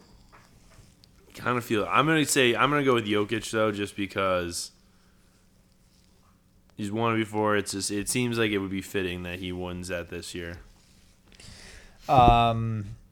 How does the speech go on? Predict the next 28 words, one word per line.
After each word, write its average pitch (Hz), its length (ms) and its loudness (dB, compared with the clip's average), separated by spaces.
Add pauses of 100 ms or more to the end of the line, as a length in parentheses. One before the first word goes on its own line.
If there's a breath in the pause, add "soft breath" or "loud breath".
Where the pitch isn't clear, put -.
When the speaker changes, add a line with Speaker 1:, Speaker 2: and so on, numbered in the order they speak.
(220)
Speaker 2:
three-point 147 600 2
contest. 143 880 4
We 113 80 -4
got 107 240 4
the 104 80 -8
Curry 143 320 2
brothers, 123 760 2
Dirk, 120 540 0 (240 loud breath)
Buddy 110 220 0
Hield, 113 760 0 (160)
Dame, 110 680 -2 (220)
Chris 120 220 -4
Middleton, 107 460 -4
Kemba, 101 680 0
Danny 101 260 -4
Green, 95 360 -6
Devin 90 260 -6
Booker, 90 300 -10
Joe 76 200 -10
Harris. 80 520 -10 (920 soft breath)
And, 92 520 -4
uh, 85 540 0
last 98 480 2
year, 101 120 -2
Devin 92 300 -4
Booker 90 300 -6
won 85 220 -8
it. 82 200 -10